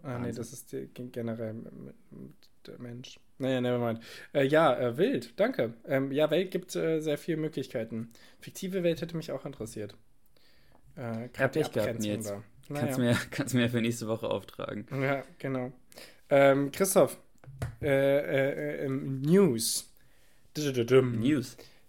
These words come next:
Speaker 1: Ähm,
Speaker 2: Dü-dü-dü.
Speaker 1: ich hab, hab kaum, kaum gute, spannende News, nichts, was ich erzählen will. Äh,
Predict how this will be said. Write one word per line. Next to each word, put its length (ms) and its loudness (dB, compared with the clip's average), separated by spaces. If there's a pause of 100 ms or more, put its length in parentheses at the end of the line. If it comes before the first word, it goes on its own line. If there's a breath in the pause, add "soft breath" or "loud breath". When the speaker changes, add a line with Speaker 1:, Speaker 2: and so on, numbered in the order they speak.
(240)
Speaker 1:
Ähm, 360 4
Speaker 2:
Dü-dü-dü. 300 -2
Speaker 1:
ich 140 2
hab, 220 2 (380)
hab 240 -4
kaum, 400 0
kaum 400 -6
gute, 440 0
spannende 640 0
News, 480 -4 (120)
nichts, 500 -6
was 160 -2
ich 120 -12
erzählen 400 -2
will. 200 2 (360 loud breath)
Äh, 440 2